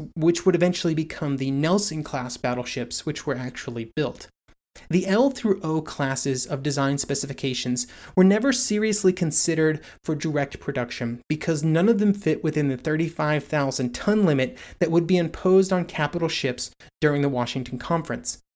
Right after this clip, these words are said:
The design work was only really completed to prevent previous time spent on them from being a waste,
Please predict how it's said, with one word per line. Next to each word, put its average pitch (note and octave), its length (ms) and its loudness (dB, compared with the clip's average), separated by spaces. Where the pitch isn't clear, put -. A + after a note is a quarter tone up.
The F#3 120 4
design G3+ 420 4
work E3 280 2
was D#3 160 2
only A3 300 2
really E3+ 240 2
completed C#3 640 0
to D#3+ 200 0
prevent D#3+ 480 0
previous G3 440 2
time D#3+ 240 0
spent D#3 300 0
on C#3 100 2
them C3+ 140 0
from C3 160 -2
being B2+ 240 -2
a A#2+ 40 0
waste, D3 460 0